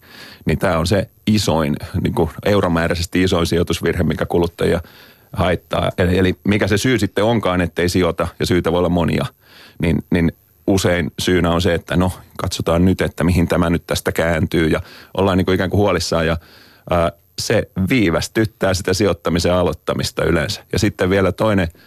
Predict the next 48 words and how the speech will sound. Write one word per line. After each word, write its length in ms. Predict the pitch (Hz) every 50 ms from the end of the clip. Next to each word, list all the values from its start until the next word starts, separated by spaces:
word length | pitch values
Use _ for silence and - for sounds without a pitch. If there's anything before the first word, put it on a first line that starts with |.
| _ _ _
kääntäen, 560 | - 101 98 92 76 - 90 87 85 82 82 - - _ _ _ _
ja 60 | -
näitä 200 | 90 87 85 95
vihjeitä 300 | 98 98 101 87 - -
muutenkin 360 | 107 120 113 98 92 - 90
ihan 120 | 95 92
hyvä 140 | 101 95 98
tulkita 340 | 95 - 85 82 98 85 90
niin, 160 | 95 95 90
että 200 | 78 78 - -
okei, 320 | 78 82 - 95 95 90 87
että 160 | 80 - -
jos 140 | 78 95 -
toi 200 | - 110 107 95
on 60 | 92
se 140 | - 95 87
vihje, 280 | 98 98 92 92 87
niin 100 | 82 85
mitä 140 | 87 92 101
jos 120 | 92 82
mä 60 | 90 78
tekisin 300 | - 78 90 92 82 -
toisinpäin? 640 | - 98 95 82 - - - - - - - -
Että 180 | - - - -
pitäisikö 320 | - - 120 107 - -
mun 140 | 90 92 82
sitten 180 | - - -
sijoittaa 320 | 98 104 101 95 - - 85
silloin, 240 | - - 101 95 90
kun 100 | 98 95
huolestuttaa? 800 | 107 104 90 85 76 - - - - - _ _ - - - - - _ - - - - - - - - _ -
Ja 100 | - 87
itse 180 | 85 - 107
asiassa 300 | 87 90 90 87 - 85
historian 400 | 90 101 95 - - - 90 87
valossa 300 | 87 82 87 87 - 90
silloin 280 | 87 - 87 85 82 - - - _ _ _ _ _ _ -
saisi 220 | - - 98 98
parempia 360 | - - 107 101 95 - 190 190
tuottoja. 440 | - 110 90 - - - - 110 104 - _ _ _ _ _ _ _ _ -
Eli 140 | - 90 87
meidän 300 | 90 87 90 90 85 - - -
osakkeiden 440 | 98 101 98 - - 90 92 95
tuotot 360 | - 110 110 104 - 90 - 98
on 80 | 95
niin 100 | 95 95
sanotusti 420 | 92 101 95 85 - 92 - 98 95
vastasyklisiä. 800 | 104 104 101 - - 101 101 92 - - - - - - -